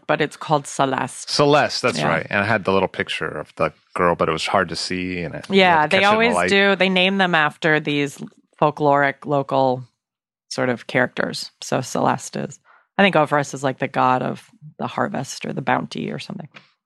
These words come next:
Speaker 2: Well, it
Speaker 1: But this is
Speaker 2: feels
Speaker 1: very
Speaker 2: like
Speaker 1: pretty.
Speaker 2: in so many ways we kinda came full circle.
Speaker 1: Yeah.
Speaker 2: Like from hanging out with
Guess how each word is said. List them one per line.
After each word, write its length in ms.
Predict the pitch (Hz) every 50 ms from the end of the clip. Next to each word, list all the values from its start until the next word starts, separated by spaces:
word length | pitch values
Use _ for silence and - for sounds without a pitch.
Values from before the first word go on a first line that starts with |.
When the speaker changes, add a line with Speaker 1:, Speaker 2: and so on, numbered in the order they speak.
| _ _ _ _ _
Speaker 2:
Well, 140 | 143 143 143
it 140 | 135 - 135
Speaker 1:
But 80 | -
this 20 | -
is 60 | 120
Speaker 2:
feels 80 | 117 -
Speaker 1:
very 140 | 285 269
Speaker 2:
like 80 | 156 156
Speaker 1:
pretty. 240 | 254 254 208 - - - - -
Speaker 2:
in 240 | - 135 127 127 120
so 160 | 120 - 147
many 180 | 139 135 135 131
ways 320 | 120 120 131 131 123 107
we 80 | 104 98
kinda 220 | - - 104 98 90
came 220 | - - 110 104
full 180 | - - 110 104
circle. 640 | - - - 120 131 - - 87 85 85 82 - _ _
Speaker 1:
Yeah. 280 | 233 269 302 339 330
Speaker 2:
Like 120 | 254 170 -
from 220 | - - 107 98
hanging 280 | 98 117 110 110 110 110
out 180 | 110 110 101
with 220 | - 101 101 -